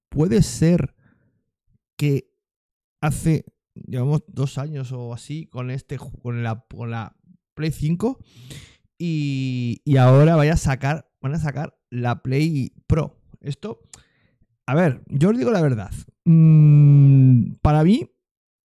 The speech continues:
ni me parece muy fuerte, ni me parece, eh, cosas muy, muy, muy así. Pero bueno, eh, ¿qué quieren hacer PlayStation? ¿Qué quiere hacer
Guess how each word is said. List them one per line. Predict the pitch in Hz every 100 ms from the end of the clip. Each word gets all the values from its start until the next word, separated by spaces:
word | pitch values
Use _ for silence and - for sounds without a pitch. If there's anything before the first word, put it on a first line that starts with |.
| _ _ _ -
ni | 135 127 151 147
me | 151
parece | 143 175 208
muy | 185
fuerte, | 135 160 180 214 226
ni | 165 143
me | 135
parece, | 123 127 135 185 185 156 135 123 - _ _ _ _ -
eh, | 131 127 120 120 123 123 117 95 58 - _ _ _ -
cosas | 156 156 143 127
muy, | 120 -
muy, | 135 131 123
muy | 117 113
así. | 110 - 247
Pero | - 135 135
bueno, | 220 165 156
eh, | 156 156 147 _ _ _
¿qué | - -
quieren | 220 170 147
hacer | 127 135
PlayStation? | 127 117 117 113 107 101 110 - -
¿Qué | 220
quiere | 196 180
hacer | 151 113 113